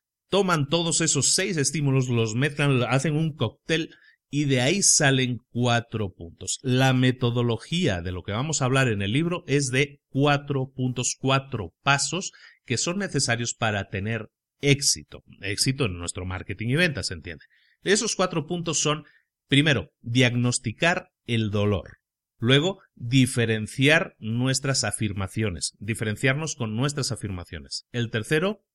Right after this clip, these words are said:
demostrar las ganancias. Y el cuarto es enviar estos mensajes al cerebro primitivo. Los tres primeros puntos los vemos ahora muy rápido, son rápidos de ver, y el cuarto punto,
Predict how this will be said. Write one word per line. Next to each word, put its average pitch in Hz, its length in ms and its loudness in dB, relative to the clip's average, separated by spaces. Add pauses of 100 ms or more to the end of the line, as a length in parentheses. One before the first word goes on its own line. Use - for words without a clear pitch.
demostrar 120 880 -2
las 110 460 0
ganancias. 107 880 0 (480)
Y 180 140 0
el 208 140 2
cuarto 156 500 2 (260)
es 143 300 2 (240)
enviar 135 720 4
estos 139 460 0
mensajes 151 680 0 (120)
al 120 260 0
cerebro 120 600 -2
primitivo. 76 600 -12 (600)
Los 127 500 2 (240)
tres 202 240 6
primeros 160 360 0
puntos 151 300 0
los 120 140 2
vemos 143 240 0
ahora 127 160 2
muy 131 240 6
rápido, 127 400 2
son 113 240 -2
rápidos 117 380 0
de 110 100 -2
ver, 143 260 0
y 131 160 4
el 139 220 6
cuarto 208 420 2
punto, 165 460 0